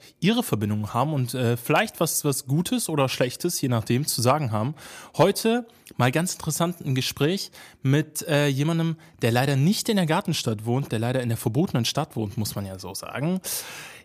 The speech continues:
Wir machen heute den Podcast mit Landrat Hans-Jürgen Petrauschke. Schön, dass du heute hier bist. Landrat ist, äh, für mich natürlich ein geläufiger Begriff, aber ich hab mich im Vorhinein auch gefragt,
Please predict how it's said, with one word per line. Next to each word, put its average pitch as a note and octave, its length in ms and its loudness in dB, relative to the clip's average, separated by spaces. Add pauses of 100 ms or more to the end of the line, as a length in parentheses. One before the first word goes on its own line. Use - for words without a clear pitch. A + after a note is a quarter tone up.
(300)
Wir A2+ 180 0
machen D3 380 4
heute C3+ 500 2 (200)
den A#2 100 0
Podcast C3 500 0
mit G#2+ 160 -2
Landrat B2+ 460 -2
Hans-Jürgen C3+ 400 0
Petrauschke. C3 600 -2 (240)
Schön, E3+ 240 4
dass G3+ 160 0
du G3+ 180 6
heute D#3+ 160 2
hier G3 140 2
bist. - 280 0
Landrat D#3 540 2 (400)
ist, - 460 2
äh, D3+ 180 2
für - 220 -2
mich D#3+ 480 2 (280)
natürlich D#3 440 2
ein D3 100 2
geläufiger C3+ 520 2
Begriff, B2 800 0 (240)
aber D3+ 360 4
ich - 160 -2
hab D#3+ 80 -4
mich F#3+ 240 -4
im C3+ 80 -2
Vorhinein D#3 360 -2
auch C#3 120 -4
gefragt, - 340 -8